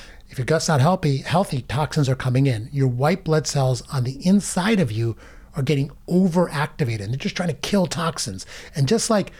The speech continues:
any army fighting a war, sometimes you shoot the,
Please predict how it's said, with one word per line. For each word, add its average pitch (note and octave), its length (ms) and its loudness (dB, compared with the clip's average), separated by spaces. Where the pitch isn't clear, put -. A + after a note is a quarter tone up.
any G3+ 280 4
army E3+ 360 4
fighting D#3+ 320 2
a C3+ 80 4
war, D3+ 460 2
sometimes F#3 640 0
you D#3 100 2
shoot G#3 320 2
the, C#3+ 100 -2